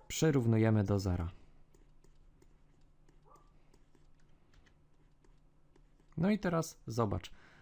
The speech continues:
rozwiązując pierwsze równanie, otrzymasz x równe zero. W drugim równaniu możesz skorzystać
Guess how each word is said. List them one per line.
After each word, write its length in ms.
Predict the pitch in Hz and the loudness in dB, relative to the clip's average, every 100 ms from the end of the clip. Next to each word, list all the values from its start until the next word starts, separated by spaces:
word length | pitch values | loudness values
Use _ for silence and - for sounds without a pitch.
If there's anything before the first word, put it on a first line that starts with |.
| - | -2
rozwiązując 600 | 123 131 135 156 208 180 | 0 2 2 2 0 0
pierwsze 360 | 151 156 - 139 | 0 -2 0 0
równanie, 580 | 120 104 101 104 123 | 0 2 2 2 -2
otrzymasz 760 | - 104 - 107 110 127 - - - - _ - - - - - - - - | -2 -8 -4 -2 0 -2 -6 -14 -20 -20 _ -20 -20 -20 -20 -20 -20 -20 -4
x 240 | 160 - 123 | -4 -2 -2
równe 340 | 117 110 107 | 0 2 2
zero. 300 | 101 95 90 - - - - - - - - - - _ - | 2 0 -2 -6 -20 -20 -20 -20 -20 -20 -20 -20 -20 _ -12
W 80 | 107 | 0
drugim 360 | 143 202 202 | 2 4 4
równaniu 500 | 127 117 113 101 101 | 4 4 4 4 4
możesz 300 | 113 123 123 | 2 0 -2
skorzystać 840 | - - 101 131 - 113 107 - | -4 -4 -2 -2 -2 -4 -4 -6